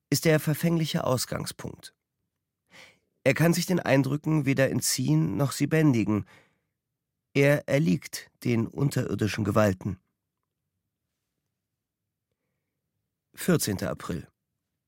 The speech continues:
Unser Kabarett ist eine Geste. Jedes Wort, das hier gesprochen und gesungen wird,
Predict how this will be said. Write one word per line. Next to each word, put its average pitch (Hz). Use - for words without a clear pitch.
Unser 156
Kabarett 165
ist -
eine 151
Geste. -
Jedes 175
Wort, 143
das 156
hier 143
gesprochen 147
und -
gesungen 135
wird, 135